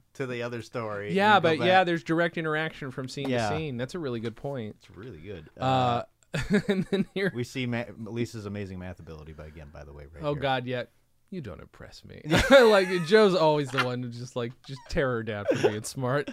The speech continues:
Speaker 2: every time.
Speaker 1: He's
Speaker 2: Every
Speaker 1: gotta
Speaker 2: t-
Speaker 1: be intimidated, though.
Speaker 2: Mm-hmm. And then she, she tells him to throw the game. He's like, "I'm not supposed to." He's like, "I could have been a contender."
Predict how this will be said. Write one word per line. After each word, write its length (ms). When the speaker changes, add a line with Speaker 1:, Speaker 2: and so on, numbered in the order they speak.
Speaker 2:
every 440
time. 440
Speaker 1:
He's 100
Speaker 2:
Every 140
Speaker 1:
gotta 120
Speaker 2:
t- 80
Speaker 1:
be 40
intimidated, 680
though. 120
Speaker 2:
Mm-hmm. 580
And 120
then 100
she, 220
she 200
tells 220
him 80
to 60
throw 200
the 80
game. 480
He's 100
like, 120
"I'm 80
not 120
supposed 360
to." 60
He's 440
like, 440
"I 40
could 180
have 80
been 140
a 60
contender." 680